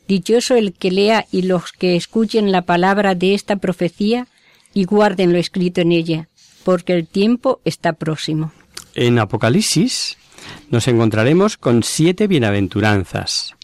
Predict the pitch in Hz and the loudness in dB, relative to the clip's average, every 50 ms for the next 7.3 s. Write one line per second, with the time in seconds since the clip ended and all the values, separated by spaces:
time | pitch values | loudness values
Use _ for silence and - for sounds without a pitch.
0 | _ _ _ _ _ _ _ - - _ _ _ - 113 107 98 - 107 107 139 | _ _ _ _ _ _ _ -20 -20 _ _ _ -2 -2 0 0 0 0 2 4
1 | 190 196 160 214 311 - _ _ _ _ _ _ _ _ _ _ 120 104 92 92 | 4 4 4 2 0 -4 _ _ _ _ _ _ _ _ _ _ -4 -2 -2 -4
2 | - - 92 90 98 98 95 110 127 147 180 202 220 - _ _ _ _ _ _ | -4 -4 -4 -2 -2 -2 0 0 2 2 2 0 0 -6 _ _ _ _ _ _
3 | _ - 135 175 220 - - - _ 127 117 113 107 107 107 - - - 117 110 | _ -2 0 0 0 -2 -8 -6 _ 0 0 2 2 2 0 -2 -2 -2 0 0
4 | 127 180 214 220 233 240 247 254 - _ _ _ _ _ _ - 127 113 110 101 | 2 2 2 2 2 2 0 -2 -4 _ _ _ _ _ _ -2 0 2 2 0
5 | - - 196 175 202 214 - - 214 220 220 240 - - 123 113 98 - 104 113 | -2 -4 -2 -2 -2 0 0 0 0 0 0 -2 -2 -2 -2 -2 0 0 2 2
6 | 160 202 196 160 117 87 98 - _ _ _ _ _ - - 120 127 139 143 127 | 2 2 2 2 0 -2 -4 -8 _ _ _ _ _ -8 -4 -2 -2 0 -2 -2
7 | - 117 101 95 82 | 0 0 -2 -2 -2